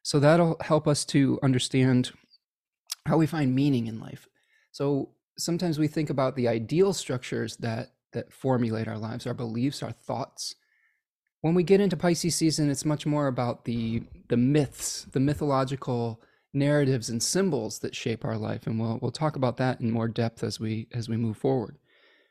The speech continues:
We're still gonna have Mars out of bounds for the entire month. And then we will have, uh, the moon going out of bounds three times as well. Um, we have a few planets that are going to still be,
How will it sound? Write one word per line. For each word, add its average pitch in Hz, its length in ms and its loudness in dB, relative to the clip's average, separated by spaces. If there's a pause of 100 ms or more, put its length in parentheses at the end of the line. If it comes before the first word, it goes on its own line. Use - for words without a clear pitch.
(140)
We're 147 160 2
still 202 280 2
gonna 214 120 0
have 175 140 4
Mars 147 340 2
out 139 160 0
of 110 80 -4
bounds 135 340 -2
for - 120 -8
the 156 120 2
entire 156 380 0
month. 151 400 0 (420)
And 139 120 4
then 156 140 6
we 151 100 6
will 143 160 4
have, 135 480 2 (120)
uh, 104 320 -4 (220)
the 127 80 0
moon 135 520 4 (800)
going 131 260 0
out 123 100 0
of 120 60 -4
bounds 120 300 -2
three 120 200 0
times 117 320 -2
as 113 140 -6
well. 117 200 -4 (800)
Um, 127 340 -2 (560)
we 156 240 2
have 185 580 2 (920)
a 151 80 4
few 208 280 0
planets 190 480 2
that 139 120 2
are 135 80 2
going 139 280 4
to 135 60 2
still 226 400 2
be, 175 500 -2